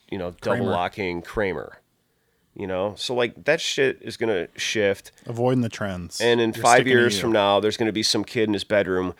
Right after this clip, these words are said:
Speaker 1: with this fucking eight thousand dollar pedal board with every Strymon pedal on it.
Speaker 2: Mm-hmm.
Speaker 1: And he's gonna go, "Oh, man,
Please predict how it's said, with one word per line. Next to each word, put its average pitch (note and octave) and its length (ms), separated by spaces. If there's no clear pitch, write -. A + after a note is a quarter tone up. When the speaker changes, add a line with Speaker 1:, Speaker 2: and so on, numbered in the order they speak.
Speaker 1:
with G2+ 220
this - 380
fucking - 520
eight A2 180
thousand G#2 480
dollar F#2+ 280
pedal G2 260
board F#2 300
with F2 160
every F#2+ 220
Strymon F#2+ 480
pedal F#2 280
on E2 220
it. E2+ 160
Speaker 2:
Mm-hmm. G2 60
Speaker 1:
And - 60
he's G#2 140
gonna G2 160
go, E2 180
"Oh, G#2+ 160
man, G2+ 440